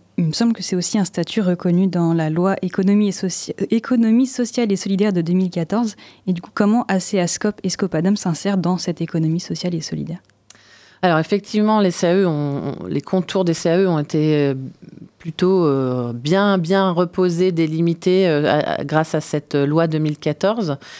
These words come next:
Speaker 2: qui a quand même, euh, beaucoup plus reconnu justement ce fameux statut d'entrepreneur salarié, ce cesa.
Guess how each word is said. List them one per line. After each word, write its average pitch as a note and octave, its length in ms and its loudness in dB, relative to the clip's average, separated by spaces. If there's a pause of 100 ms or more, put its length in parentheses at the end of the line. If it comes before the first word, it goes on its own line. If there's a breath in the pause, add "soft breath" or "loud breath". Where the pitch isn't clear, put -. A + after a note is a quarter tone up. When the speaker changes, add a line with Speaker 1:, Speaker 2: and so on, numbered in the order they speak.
(200 loud breath)
Speaker 2:
qui D3+ 140 0
a C#3+ 60 2
quand D#3 180 -2
même, F3 260 2
euh, C#3+ 300 0 (580 loud breath)
beaucoup F3 260 -2
plus G3+ 280 -2
reconnu F#3 480 2
justement E3 420 0
ce F3 160 -2
fameux D3+ 300 0
statut D3+ 340 -4
d'entrepreneur D#3 640 -2
salarié, D#3+ 480 0
ce D#3 220 -4
cesa. D#3 520 -2